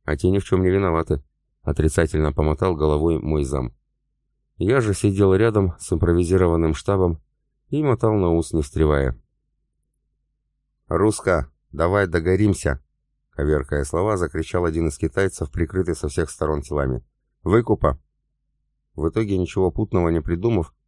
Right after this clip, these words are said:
мы подождали, когда к нам подвезут светошумовых и слезоточивых гранат,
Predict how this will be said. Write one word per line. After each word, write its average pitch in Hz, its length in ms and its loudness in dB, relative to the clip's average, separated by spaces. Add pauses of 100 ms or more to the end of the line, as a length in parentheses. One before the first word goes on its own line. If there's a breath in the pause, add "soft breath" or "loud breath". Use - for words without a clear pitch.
(260)
мы 143 120 0
подождали, 101 760 0 (160)
когда 71 320 -4
к - 80 -10
нам 104 160 0
подвезут 82 560 -2
светошумовых 82 880 -2
и 92 80 -4
слезоточивых 80 840 -4
гранат, 76 340 -2